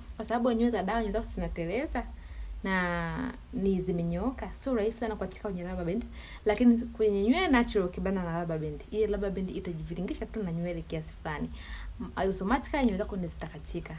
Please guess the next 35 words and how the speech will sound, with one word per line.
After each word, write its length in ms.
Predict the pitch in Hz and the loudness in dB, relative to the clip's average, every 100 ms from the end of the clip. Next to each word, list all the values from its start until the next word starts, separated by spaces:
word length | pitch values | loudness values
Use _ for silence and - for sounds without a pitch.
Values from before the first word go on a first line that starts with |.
| - | -6
Kwa 120 | 233 | -2
hiyo 140 | 220 | 0
nunua 180 | 220 247 | 4 4
vibanio, 360 | 214 165 175 175 | 4 -2 -2 -4
vipo 220 | 220 - | -6 -6
vya 80 | 160 | -6
kubania 340 | 151 151 165 | -4 -4 -2
nywele 320 | 156 160 170 160 | -2 -2 -2 -2
vizuri 560 | 156 131 160 170 165 147 - | -6 -8 -6 -2 -2 -4 -4
tu, 280 | 185 185 - - - - | -2 -2 -4 -8 -10 -4
au 180 | - 202 | 2 2
nunue 200 | 190 190 | 2 0
rubber 220 | 196 180 | 0 0
band 200 | 175 180 175 | 0 -2 -4
special 420 | - - 392 381 | -4 0 2 0
kwa 80 | - | -2
ajili 120 | 196 196 | -2 -2
ya 40 | |
kubania 460 | 185 160 170 190 165 | -2 -2 -2 -2 -2
nywele 560 | 160 165 214 262 285 302 - - - - | 0 2 4 4 2 -2 -10 -12 -12 -4
na 100 | 190 | 0
uanze 300 | 180 202 196 | 2 2 0
kubana 320 | 196 175 185 | -4 -4 -2
nywele 280 | 180 170 160 | -4 -4 -4
zako 440 | 156 262 320 - | -2 -2 -4 -4
au 60 | 220 | -6
tumia 260 | - 190 185 | -2 -2 -2
rubber 200 | 160 156 | -2 -2
band 320 | 151 147 147 | -2 -4 -6
hizo, 280 | 156 151 151 - | -6 -4 -4 0
sawa, 260 | 262 185 | 0 2
eh? 80 | 254 - - - - | -2 -6 -14 -14 -10
Sheria 400 | - 311 311 339 | -2 0 2 4
ya 120 | 269 | 4
tatu, 360 | 277 269 262 | 4 2 2